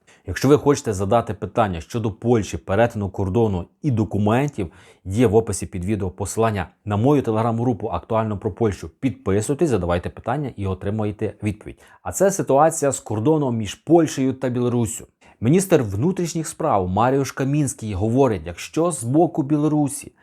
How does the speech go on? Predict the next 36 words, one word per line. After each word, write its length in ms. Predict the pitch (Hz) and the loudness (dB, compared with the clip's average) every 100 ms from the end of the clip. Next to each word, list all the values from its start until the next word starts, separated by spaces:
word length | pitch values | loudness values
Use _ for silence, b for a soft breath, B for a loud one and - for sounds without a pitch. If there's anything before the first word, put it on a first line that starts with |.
| b b _ 135 | b b _ 2
будуть 200 | 175 165 | 4 2
якісь 280 | 165 175 | -2 -6
провокації, 800 | - 165 156 156 123 104 - 120 - | -4 -2 -2 -2 -2 -2 -6 -16 -10
якісь 320 | 156 - 98 | -6 -6 -4
натяки 600 | 101 113 139 120 - 92 | -2 0 0 -2 -6 -6
на 120 | 90 | -4
щось 320 | - 139 - _ | 0 0 0 _
серйозне, 760 | - - 120 110 135 147 117 98 | -6 -2 2 2 4 2 0 -4
на 100 | 92 | -6
щось 280 | 95 123 117 | -4 -4 -2
там 220 | 117 107 | -4 -2
невідомо 440 | 110 110 120 110 101 | 0 0 0 0 -2
що, 460 | - 139 151 185 - b b b b 95 | -2 2 2 2 -4 b b b b -2
вони 260 | 113 135 - | 0 0 0
одразу 560 | 135 123 135 123 98 | 0 2 4 4 0
будуть 400 | 90 104 113 95 - 101 | -2 -2 -2 -4 -8 -6
закривати 720 | 98 107 110 117 107 95 90 | 0 0 2 0 2 2 0
кордон 340 | - 87 87 | -6 -2 -2
з 20 | |
Білоруссю, 640 | 78 85 92 127 131 90 - - | -2 -2 -2 -2 -4 -8 -10 -4
одразу 500 | 135 117 127 110 87 | -2 2 4 4 0
будуть 280 | 92 90 - | -4 -6 -4
ізолювати 640 | 151 113 104 98 87 85 | -4 0 0 2 2 -2
Білорусь 500 | 87 104 117 143 156 - B B B - | -6 -2 0 -2 -4 -14 B B B -6
і 340 | 202 185 127 - _ _ _ - | 2 2 2 -2 _ _ _ -2
робіть 260 | 180 175 - | 0 0 0
собі 200 | 143 127 | -4 -2
там, 140 | 113 | -2
що 100 | 110 | -4
хочете, 460 | - 82 - - 76 | -4 -4 -4 -8 -4
до 160 | 113 | 0
нас 260 | 131 127 - | 2 2 0
ви 60 | |
вже 160 | 101 104 | -4 0
не 220 | 98 107 | 2 0
заїдете. 500 | 92 85 80 76 - | 0 -2 -4 -6 -12